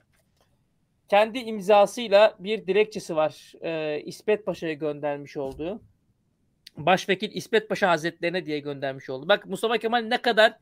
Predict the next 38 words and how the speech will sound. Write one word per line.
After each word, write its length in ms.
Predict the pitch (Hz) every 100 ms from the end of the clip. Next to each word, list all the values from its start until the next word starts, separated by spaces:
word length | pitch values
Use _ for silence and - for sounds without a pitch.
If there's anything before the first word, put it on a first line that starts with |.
| _ _ -
naif 440 | 185 226 277 -
bir 80 | 190
adam 260 | 180 196 180
olduğunu 300 | 165 185 165
gösteren 460 | 170 - 170 165
bir 40 | 139
şey. 100 | 147 -
Bak 240 | 170 185 180
yazmış, 560 | 190 220 208 226 - -
göndermiş. 580 | 185 208 220 240 311 - _ _
Şöyle 320 | - 285 285
diyor. 260 | 190 147 - _ _ _ _ -
"Bu 180 | 277
kitabın 380 | - 320 294 277
okutulacağı 680 | 262 254 269 262 254 269 285
sınıfların 420 | - 254 - 240
yukarısına 500 | 233 240 254 247 269
geçmiş 380 | 220 226 - 269
olan 220 | 254 208
talebeye 420 | 226 220 214 254
de 60 | 254
mekteplerini 640 | 220 214 233 226 226 226
bitirmeden 380 | 196 247 240 226
evvel 200 | 202 190
programlara 520 | 180 202 208 214 226
ilave 380 | 220 202 208 214
olarak 180 | 247 208
okutulmasını 560 | 226 - 220 214 240 233
çok 240 | 262 269
faydalı 400 | 226 208 240 277
bulurum." 340 | 220 170 135 - _ _ -
Bak 200 | 214 - _ _ _
okutun 440 | 226 - 294 311 254
demiyor. 380 | 285 233 147 - _ _ -
"Çok 220 | - -
faydalı 440 | 269 240 208 190
buluyorum." 440 | 175 170 160 147 135
diyor. 360 | 131 - _